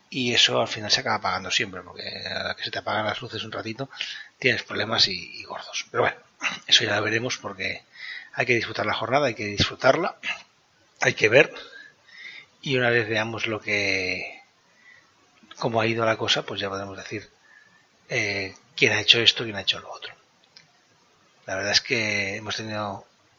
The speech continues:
os digo, una jornada más que interesante, y, y como la web de la C B es una, yo no me aclaro, iba a decir que es una porquería, pero no, es que yo soy muy tonto y no me aclaro,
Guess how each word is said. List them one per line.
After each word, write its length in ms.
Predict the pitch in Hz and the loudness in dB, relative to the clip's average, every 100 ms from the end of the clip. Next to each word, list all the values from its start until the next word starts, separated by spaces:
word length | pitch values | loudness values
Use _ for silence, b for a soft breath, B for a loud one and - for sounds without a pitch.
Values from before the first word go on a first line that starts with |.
| _ | _
os 120 | - 98 | -10 -8
digo, 120 | 95 | -4
una 100 | 101 | -4
jornada 280 | - 104 101 | -2 -2 -2
más 160 | 104 | -4
que 60 | - | -6
interesante, 540 | 113 101 110 113 151 B B B B _ _ _ - | -6 -2 -2 -4 -6 B B B B _ _ _ -2
y, 460 | 143 120 110 110 | 0 0 -2 -6
y 40 | 107 | -8
como 200 | 107 104 | -4 -2
la 80 | |
web 140 | 104 151 | 0 0
de 100 | 156 | 2
la 100 | 139 | 2
C 140 | 151 | 2
B 120 | 151 - | -2 0
es 200 | - - | 2 2
una, 460 | 101 95 95 92 92 - - - - | 2 -2 -2 -2 -8 -14 -20 -16 -6
yo 120 | 113 | -4
no 60 | 98 | -2
me 60 | |
aclaro, 340 | 92 101 117 - _ _ _ _ _ _ _ - | -2 -2 -2 -6 _ _ _ _ _ _ _ -20
iba 140 | 107 | -18
a 20 | |
decir 160 | 107 107 | -14 -12
que 80 | 98 | -8
es 40 | |
una 300 | 101 92 92 - | -4 -2 -4 -8
porquería, 420 | - 98 101 104 | -14 -8 -6 -4
pero 140 | 101 92 | -4 -6
no, 100 | 92 - - | -8 -14 -10
es 80 | - | -8
que 160 | 101 | -6
yo 160 | 98 95 98 | -6 -6 -6
soy 160 | - 101 | -6 -6
muy 160 | 101 | -10
tonto 260 | 101 101 107 | -8 -8 -6
y 40 | |
no 80 | 101 | -6
me 80 | 104 | -6
aclaro, 280 | 101 104 | -4 -2